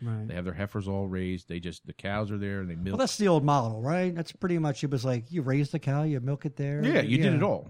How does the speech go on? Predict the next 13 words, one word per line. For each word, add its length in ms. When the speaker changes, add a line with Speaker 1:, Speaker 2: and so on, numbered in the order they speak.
Speaker 1:
Right. 160
Speaker 2:
Farmers 220
would, 260
in 120
general, 380
would 140
rather 280
do 240
everything 400
themselves. 680
Speaker 1:
Yeah. 140
Speaker 2:
But 240
so 300